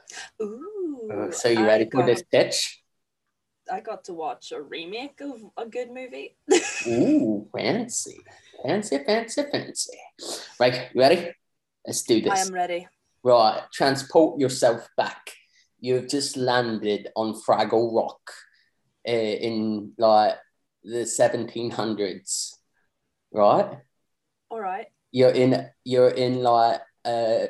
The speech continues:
Speaker 2: puritanical, uh, town of settlers, but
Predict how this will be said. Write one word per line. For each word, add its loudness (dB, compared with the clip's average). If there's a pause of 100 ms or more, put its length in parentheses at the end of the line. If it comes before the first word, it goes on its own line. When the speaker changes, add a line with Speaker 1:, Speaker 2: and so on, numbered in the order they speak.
(100)
Speaker 2:
puritanical, 0 (400)
uh, 4 (460)
town -2 (380)
of 2
settlers, 0 (840)
but 4